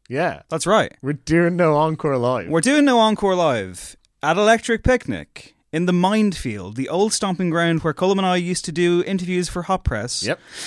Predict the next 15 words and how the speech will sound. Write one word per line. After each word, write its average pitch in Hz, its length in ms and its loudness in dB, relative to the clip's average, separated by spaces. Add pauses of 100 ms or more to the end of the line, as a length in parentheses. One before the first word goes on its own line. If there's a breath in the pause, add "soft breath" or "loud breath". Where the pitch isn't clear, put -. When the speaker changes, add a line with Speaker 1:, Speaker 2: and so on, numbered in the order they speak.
(520 loud breath)
Speaker 2:
We 170 120 2
won't 247 180 4
be 233 160 2
in 214 160 0
the 220 80 4
Hot 165 180 -2
Press 139 320 -2
tent. - 600 -6
Speaker 1:
Nope. 87 320 -10
Speaker 2:
We'll 247 160 2
be 240 140 2
in 196 80 2
the 156 80 -2
brand 208 480 0
new 123 460 -4